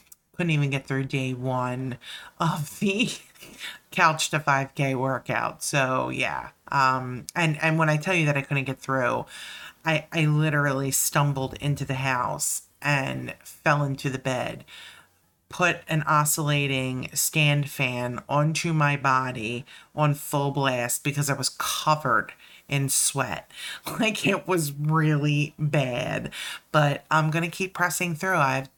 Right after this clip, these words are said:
I have made a promise to myself that, um, every other day that I would be doing this, and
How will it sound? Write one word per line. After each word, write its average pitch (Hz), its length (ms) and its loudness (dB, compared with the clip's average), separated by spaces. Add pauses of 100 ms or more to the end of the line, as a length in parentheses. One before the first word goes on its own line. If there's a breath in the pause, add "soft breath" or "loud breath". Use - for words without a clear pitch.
(120)
I 139 160 0
have 131 200 0
made 139 440 0
a 127 320 0
promise 139 420 -2
to 151 80 -10
myself 131 560 -2
that, 123 360 -2 (460 loud breath)
um, 120 580 -2 (140)
every 151 420 2
other 147 300 2
day 131 320 0
that 127 160 -2
I 123 160 0
would 123 400 -6 (520)
be 151 140 4
doing 135 380 2
this, 123 460 0
and 123 420 -4